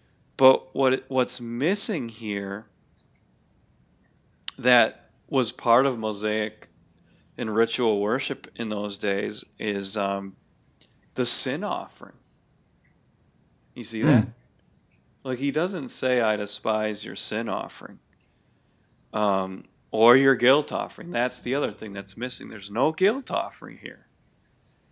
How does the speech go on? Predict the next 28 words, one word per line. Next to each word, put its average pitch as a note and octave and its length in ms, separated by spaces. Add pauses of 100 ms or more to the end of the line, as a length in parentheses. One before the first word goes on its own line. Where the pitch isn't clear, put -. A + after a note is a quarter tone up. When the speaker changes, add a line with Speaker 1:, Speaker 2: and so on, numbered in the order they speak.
(720)
Speaker 1:
Uh, - 100 (340)
I'm C#3+ 180
assuming, C#3 680
you C3 100
know, C3 280 (220)
I D3 120
don't D3 140
wanna B2 200
assume A2+ 340
too A2+ 160
much, D3+ 320
but C3+ 100
you, B2+ 260
you, B2+ 280
you B2+ 120
have B2+ 220
to A#2 80
wonder, C3 340
like, G#2+ 420 (340)
is A2+ 200
that A#2+ 260
because B2 380
they A#2+ 120
weren't B2 320
bringing D3+ 440
a A2 60
sin G#2 240
offering? G2 480